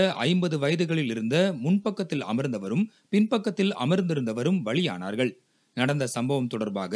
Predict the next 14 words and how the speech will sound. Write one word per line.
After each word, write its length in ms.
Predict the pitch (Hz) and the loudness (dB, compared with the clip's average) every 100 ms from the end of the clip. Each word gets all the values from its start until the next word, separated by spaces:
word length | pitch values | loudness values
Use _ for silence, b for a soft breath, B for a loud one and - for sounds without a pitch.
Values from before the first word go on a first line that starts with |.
| 147 214 B B | 0 0 B B
டெஸ்லா 320 | 175 170 226 | -4 2 4
நிறுவனத்திடம் 600 | 214 175 160 151 156 180 180 | 4 2 0 -2 0 0 0
கருத்து 320 | 147 175 175 | -2 -2 -4
கேட்க 360 | 147 131 - 180 | -4 -4 2 2
பி 160 | 185 127 | 2 0
பி 120 | 175 180 | 0 0
சி 140 | - | -2
முயன்ற 340 | 107 131 165 139 | 0 2 2 0
போதும் 320 | 95 95 151 196 B | -2 0 0 0 B
அந்த 240 | 180 180 175 | 0 2 4
நிறுவனம் 420 | 180 185 190 208 120 | 4 2 2 2 2
எந்த 220 | 147 196 | 2 2
பதிலையும் 460 | 135 127 196 165 90 | 2 0 2 0 -4
தரவில்லை. 460 | 92 98 110 135 | -8 -6 -2 -2